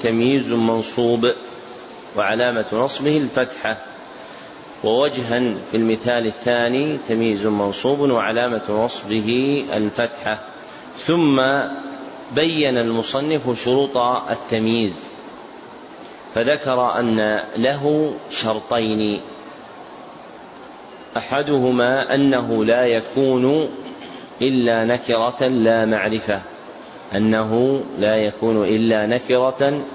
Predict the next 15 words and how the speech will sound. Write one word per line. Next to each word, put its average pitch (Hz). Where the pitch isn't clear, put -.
لا 117
معرفة، 110
وثانيهما 117
أنه 127
لا 127
يكون 135
إلا 120
بعد 117
تمام 117
الكلام، 110
فلو 131
لم 120
يذكر 143
كان 123
الكلام 123